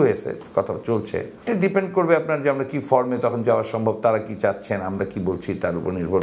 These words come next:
করে কে কীভাবে যেতে চায় সেইভাবে হবে। কিন্তু common লক্ষ্য থাকবে একটাই, restoration of democracy, গণতন্ত্রের পুনরুদ্ধার।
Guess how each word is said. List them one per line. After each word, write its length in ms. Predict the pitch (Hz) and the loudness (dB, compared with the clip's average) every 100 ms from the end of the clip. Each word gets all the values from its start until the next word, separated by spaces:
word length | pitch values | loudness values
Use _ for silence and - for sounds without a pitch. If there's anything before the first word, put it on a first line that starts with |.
| - | 0
করে 160 | 82 - - - - - | -4 -4 -12 -20 -20 -2
কে 100 | 120 | 0
কীভাবে 360 | 107 117 104 101 | 2 2 2 2
যেতে 260 | 95 95 87 | 0 -2 0
চায় 140 | 98 87 | 0 0
সেইভাবে 360 | - 90 85 - | -2 -2 -2 -2
হবে। 120 | - - | -4 -6
কিন্তু 160 | 120 | 0
common 240 | - 139 165 | 2 2 2
লক্ষ্য 180 | 156 165 | 0 0
থাকবে 240 | 170 165 170 | 0 2 2
একটাই, 320 | 147 - 175 - - - - - - 117 | 0 -2 -4 -4 -12 -20 -20 -14 0 2
restoration 460 | - 127 123 123 104 | 2 2 2 2 0
of 60 | 92 | 0
democracy, 460 | 92 80 - - - - - | -2 -2 -6 -8 -8 -8 -2
গণতন্ত্রের 500 | 95 90 92 87 90 | -2 0 -2 -2 -2
পুনরুদ্ধার। 480 | 101 90 76 - - | -2 -2 -2 -6 -12